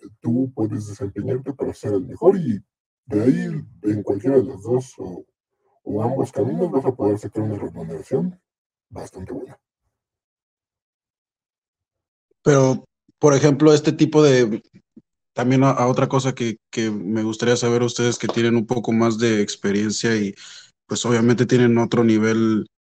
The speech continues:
Speaker 2: más profesional de, de hacking y de cómo se funcionan todas estas cosas, ¿las compañías en realidad sí llegan a, a saber cuál es el costo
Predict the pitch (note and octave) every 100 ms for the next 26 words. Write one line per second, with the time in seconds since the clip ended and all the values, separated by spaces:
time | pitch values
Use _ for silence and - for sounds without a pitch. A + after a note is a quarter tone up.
0 | _ _ _ _ _ _ A2+ A#2 A#2 -
1 | A#2 G2+ G#2+ - G#2 A2 A2 A2 G#2+ G#2
2 | F#2 - _ _ _ G#2+ A2 - A#2 -
3 | A#2+ G2+ G2 G#2+ A2+ A#2 G#2+ G#2+ A#2 A#2
4 | A#2 A2+ A#2 - A2 - A#2 B2 - _
5 | _ _ _ _ A#2 A#2+ - A#2+ B2+ B2
6 | C#3 C#3 C3+ C3 A#2+ B2 C3 - C#3+ C3
7 | C#3 C3+ C#3 B2+ - _ A2+ G#2+ A2 A2
8 | - _ - A#2 - G#2+ G#2+ B2+ - _
9 | _ _ - C3 C3 C3 B2 - - C3
10 | - C3+ C3 A#2+